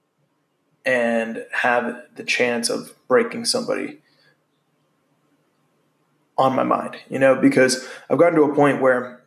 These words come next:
whether it's mental weakness or just being too nice or whatever, I would rather lose a match than break somebody in half, especially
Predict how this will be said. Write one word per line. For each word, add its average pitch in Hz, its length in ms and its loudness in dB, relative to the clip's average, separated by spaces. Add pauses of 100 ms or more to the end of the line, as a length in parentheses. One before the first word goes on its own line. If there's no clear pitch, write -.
(840)
whether 151 280 6
it's 147 100 -2
mental 147 280 2
weakness 139 480 2
or 120 80 -2
just 117 220 -10
being 123 200 -6
too 127 140 -8
nice 120 360 -4
or 123 60 -4
whatever, 120 380 -4 (340)
I 127 120 2
would 127 140 0
rather 127 360 0
lose 135 320 6
a 123 60 0
match 120 420 -2
than 117 160 -6
break 113 180 -8
somebody 110 280 -8
in - 60 -14
half, - 220 -12
especially - 540 0